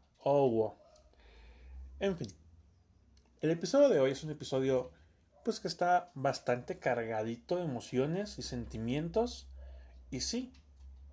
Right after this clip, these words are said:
voy a hablar mal de, de, de, de gente, voy a, voy a hablar mal de lugares, voy a hablar mal, sobre todo, de la iglesia, y voy a hablar mal de mi persona, porque esto es algo constructivo.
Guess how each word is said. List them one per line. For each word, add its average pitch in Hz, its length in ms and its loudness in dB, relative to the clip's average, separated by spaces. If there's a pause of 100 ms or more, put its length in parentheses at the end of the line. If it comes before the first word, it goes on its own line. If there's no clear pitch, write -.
(640)
voy 127 200 0
a 147 60 -2
hablar 127 320 0 (200)
mal 135 300 0
de, 165 200 -10
de, 120 340 -4
de, 113 240 -4
de 110 160 -6
gente, 180 400 -2
voy 135 140 -2
a, 120 200 -2 (180)
voy 127 140 -2
a 123 60 2
hablar 123 240 2
mal 123 240 0
de 120 80 0
lugares, 143 460 0
voy 127 120 -6
a 123 60 -4
hablar 120 360 -4
mal, 131 360 -2 (400)
sobre 123 240 -2
todo, 135 180 -2
de 117 160 -2
la 104 100 -6
iglesia, 165 600 -2 (260)
y 139 60 -4
voy 175 160 0
a 214 60 4
hablar 165 320 2
mal 123 340 2 (1080)
de 127 120 -2
mi 139 160 -2
persona, - 460 -4 (420)
porque 180 460 2 (840)
esto 131 300 -2
es 165 120 -4
algo 160 240 -4
constructivo. 147 760 -2